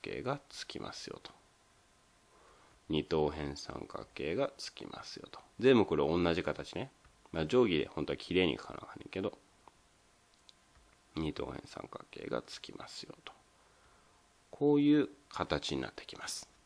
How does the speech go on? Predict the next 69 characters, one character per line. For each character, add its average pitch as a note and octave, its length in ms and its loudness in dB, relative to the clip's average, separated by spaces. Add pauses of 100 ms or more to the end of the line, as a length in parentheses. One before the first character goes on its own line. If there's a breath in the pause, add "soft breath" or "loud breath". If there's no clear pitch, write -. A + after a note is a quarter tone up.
(280)
で、 F#2+ 100 8
二 A2 140 10
等 F3 100 10
辺 F3 140 10
三 E3+ 200 8
角 D#3 160 4
形 F2+ 120 4
実 - 140 4
際 - 200 8
に F#2 80 8
こ E2 300 6
う - 40 -2
書 - 80 0
き - 140 2
な G2+ 100 10
さ D#2+ 160 4
い、 B1+ 60 0
作 - 320 2
図 G#2 140 4
し A2+ 120 4
な G#2+ 120 8
さ F#2+ 140 2
い E2 40 4
っ - 40 -2
て - 80 -10
言 E2 60 8
わ E2 40 8
れ D#2 80 4
た D2 100 2
時 - 300 -2
は、 F#2+ 100 8
二 F#2 140 6
等 A2+ 80 8
辺 B2 140 8
三 A#2 160 4
角 A#2 160 2
形 - 100 2
は - 60 0
コ F#3 220 6
ン F3 60 2
パ - 140 4
ス - 120 -6
使 - 120 -6
っ - 40 -6
た - 160 -4
ら - 60 -6
い - 40 -8
い - 40 -8
よ - 60 -6
ね。 A2 260 2
こ - 120 -16
こ G#2 100 4
の D#2 120 6
長 C#2 240 2
さ、 - 180 -8
つ - 140 -4
ま D#2 220 4
り C3 200 4 (600 soft breath)
四 F2+ 300 6
セ F2+ 240 0
ン F2+ 120 4
チ - 220 -2
分 D#2 340 4
だ C#2 160 2
け - 180 -2
を C2+ 120 2
取 - 260 0
っ - 220 -20
て、 D3 220 4